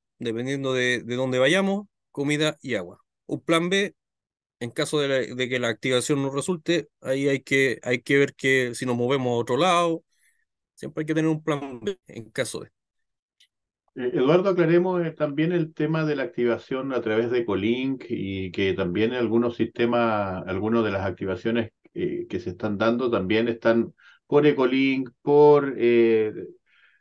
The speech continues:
Speaker 2: D M R, por, eh, los repetidores, etcétera. Ya dijiste los repetidores no era, pero aclaremos la, otros sistemas también que existen.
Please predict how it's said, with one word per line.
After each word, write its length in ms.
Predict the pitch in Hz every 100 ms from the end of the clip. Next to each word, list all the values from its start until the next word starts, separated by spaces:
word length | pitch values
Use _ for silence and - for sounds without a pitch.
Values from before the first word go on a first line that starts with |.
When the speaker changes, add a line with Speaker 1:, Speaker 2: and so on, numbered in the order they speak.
| -
Speaker 2:
D 180 | 104 117
M 400 | 113 117 135 135
R, 380 | 123 123 120
por, 460 | 117 135 131 131 110
eh, 220 | 117 117
los 180 | 107 104
repetidores, 800 | 113 113 110 117 117 123 120 110
etcétera. 460 | 107 - 98 104
Ya 100 | 110
dijiste 320 | 127 120 151 135
los 120 | 120
repetidores 460 | 123 117 127 127
no 160 | 139 143
era, 200 | 104 101
pero 360 | 110 110 117 - _ _ _ _ _ _ -
aclaremos 600 | 135 120 123 135 147 143
la, 260 | 127 120 123
otros 300 | 123 131 -
sistemas 480 | 120 - 135 131
también 300 | - 120 120
que 80 | 117
existen. 360 | 117 - 117